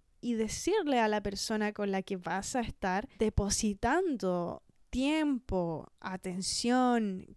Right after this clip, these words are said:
cariño, todas esas cosas. Hay que ser honesto, porque puede que alguien salga lastimado. Sé bien honesta, honesto,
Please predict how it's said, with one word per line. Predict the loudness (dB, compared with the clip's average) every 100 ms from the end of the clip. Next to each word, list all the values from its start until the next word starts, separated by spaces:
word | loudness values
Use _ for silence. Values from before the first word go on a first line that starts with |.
| -12
cariño, | -8 -4 -2 0 0 2 2 2 -2 -6 _ _ _ _ _ _ _ _ _ _ _
todas | 4 8 10
esas | 8 4 -4
cosas. | -4 -4 -4 -6 -8 -14 _ _ _ _ _ _ _ _ _ _ _ _ -12
Hay | -10 -4
que | 0
ser | 2 4
honesto, | 2 0 -2 -8 -12 -12 _ _ _ _
porque | -4 -4 -4 -4 -2
puede | 2 4 6 4
que | 0 0
alguien | 2 2 2 -2
salga | -2 -2 -2 0
lastimado. | -2 -4 -6 -6 -6 -6 -10 _ -12
Sé | -4 2 2
bien | 2 2
honesta, | 0 2 0 0 -2 -2 0 0 -4 -4
honesto, | -2 0 -2 -4 -10 -6 -6